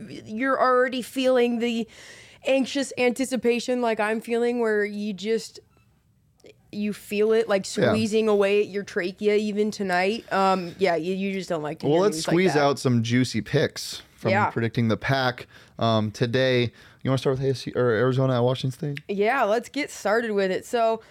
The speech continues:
Speaker 1: uh, Arizona at Washington State, you know, the Wildcats, I think, gave Utah a little bit better of a run for their money
Speaker 2: Oh,
Speaker 1: than
Speaker 2: for
Speaker 1: most
Speaker 2: sure.
Speaker 1: people anticipated that
Speaker 2: Oh,
Speaker 1: they
Speaker 2: for
Speaker 1: were
Speaker 2: sure.
Speaker 1: going to. Um, you know, the biggest thing in this game this week is going to be the cold.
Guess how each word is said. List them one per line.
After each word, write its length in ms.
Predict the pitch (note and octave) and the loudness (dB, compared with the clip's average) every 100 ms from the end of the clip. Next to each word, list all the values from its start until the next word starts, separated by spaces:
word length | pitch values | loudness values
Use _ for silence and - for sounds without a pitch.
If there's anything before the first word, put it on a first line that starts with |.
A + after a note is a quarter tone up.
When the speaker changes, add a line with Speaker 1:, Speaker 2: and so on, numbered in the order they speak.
| - - | -20 -6
Speaker 1:
uh, 260 | A3+ A#3 A#3 | 0 0 0
Arizona 440 | C4 F#4+ E4+ E4+ E4 | 2 2 2 2 2
at 180 | C4 | 0
Washington 580 | A3 A3 A3+ A#3+ A3 A#3+ | 0 0 0 -2 -2 -2
State, 500 | G3+ G#3+ G3 G#3 G#3 | -4 -4 0 2 0
you 140 | G#3 G#3+ | 0 2
know, 240 | G#3+ G#3+ | 2 2
the 80 | G#3+ | 2
Wildcats, 480 | B3+ G#4+ G#4 A#4 A4 | 0 -2 -4 -2 -2
I 60 | |
think, 240 | G4+ F#4 C4 | 0 -2 0
gave 280 | C#4 D4+ C#4+ - _ _ _ F#3 | -2 -2 -6 -14 _ _ _ -8
Utah 460 | G3+ E4 G#4+ F4+ | -2 0 0 2
a 20 | C4 | 2
little 200 | E4 G#4 | 0 -2
bit 200 | F#4+ - | -4 -2
better 300 | D4+ D#4 D4+ | 0 2 2
of 80 | |
a 80 | C4 | 2
run 260 | A#3 B3+ C#4+ | 2 2 0
for 140 | C4+ | 0
their 160 | C4 B3 | 0 2
money 300 | A#3+ B3+ C4 | 2 0 0
Speaker 2:
Oh, 40 | |
Speaker 1:
than 140 | A#3 A3+ | 0 2
Speaker 2:
for 120 | A3+ | 0
Speaker 1:
most 120 | B3 | 2
Speaker 2:
sure. 100 | - | 2
Speaker 1:
people 240 | - A#3+ | 0 0
anticipated 600 | A3+ G#3+ A3+ G#3+ G#3+ A#3 G#3+ | 0 0 -4 -6 -4 -2 -2
that 100 | G3 | -2
Speaker 2:
Oh, 40 | |
Speaker 1:
they 80 | G#3 | 0
Speaker 2:
for 80 | G3+ | -2
Speaker 1:
were 80 | F#3+ | -2
Speaker 2:
sure. 140 | F#3+ | 0
Speaker 1:
going 240 | G3+ G#3+ | 2 0
to. 360 | G3+ G3 D#3 F3 - - - | -2 -4 -2 -4 -10 -20 -8
Um, 500 | - A3+ A3 A3 A3 - | -2 0 2 2 -2 -4
you 160 | G#3+ | -2
know, 440 | A#3+ A3+ A3+ A3 - - | 0 2 2 0 -4 -4
the 160 | G#3 | -2
biggest 340 | G#3 D4 E4+ - | 0 0 -2 -2
thing 320 | C#4 C4+ C#4 | 0 0 0
in 220 | G#3+ G#3+ | 0 2
this 160 | A3 A3 | 0 0
game 400 | A#3 A3 A3 A3 | 0 2 2 2
this 180 | G#3+ | -2
week 260 | G#3+ A3+ A3 | -2 -4 -2
is 140 | G3+ F#3 | -4 0
going 280 | G3 G3+ | 2 2
to 80 | G3+ | 0
be 500 | E3+ G3 G3 F#3+ F#3+ | -2 -2 -2 -2 -4
the 140 | F3 F#3 | -6 -4
cold. 480 | F#3+ F#3 F#3+ A3 | -2 2 2 0